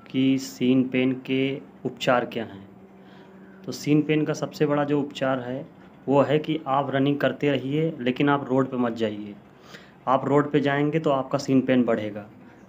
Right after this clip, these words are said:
आप किसी ग्रास ग्राउंड पे या कच्ची ज़मीन पे आप रनिंग करते रहिए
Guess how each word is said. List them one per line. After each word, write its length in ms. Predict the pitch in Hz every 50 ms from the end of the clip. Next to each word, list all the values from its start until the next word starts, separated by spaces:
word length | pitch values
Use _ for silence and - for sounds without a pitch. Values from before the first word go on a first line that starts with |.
| - - - - - - - - - - -
आप 300 | 127 139 156 151 - -
किसी 460 | 151 147 147 147 143 147 139 131 - 151
ग्रास 340 | 135 135 135 139 139 135 -
ग्राउंड 320 | 139 135 139 143 143 143
पे 80 | 147 151
या 120 | 147 147
कच्ची 320 | 147 - 127 - - - 139
ज़मीन 300 | 139 135 131 135 135 139
पे 140 | - -
आप 280 | 135 127 127 131 131 -
रनिंग 220 | 131 127 127 135 131
करते 300 | - 123 107 - - 139
रहिए 420 | 127 120 117 131 135 139 139 156